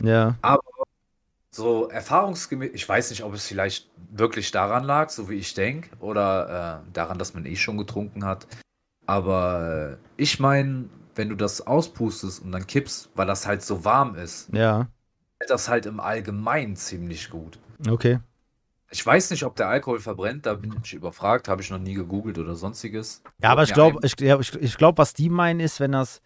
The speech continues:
Speaker 1: also wenn du das wirklich länger erhitzen würdest, weißt du, was ich meine?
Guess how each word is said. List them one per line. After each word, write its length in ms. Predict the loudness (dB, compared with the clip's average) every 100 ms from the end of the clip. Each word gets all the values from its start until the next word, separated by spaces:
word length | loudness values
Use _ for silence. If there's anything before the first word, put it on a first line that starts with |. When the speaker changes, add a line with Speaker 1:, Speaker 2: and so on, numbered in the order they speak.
| _ _ _ _ _ -14 2
Speaker 1:
also 160 | 2
wenn 100 | 4
du 60 | 2
das 240 | 2 2
wirklich 280 | 4 4 2
länger 320 | 4 6 6
erhitzen 460 | 4 4 4 2 0
würdest, 320 | 2 2 4
weißt 180 | 4 6
du, 60 | 4
was 60 |
ich 60 | 4
meine? 400 | 4 4 2 0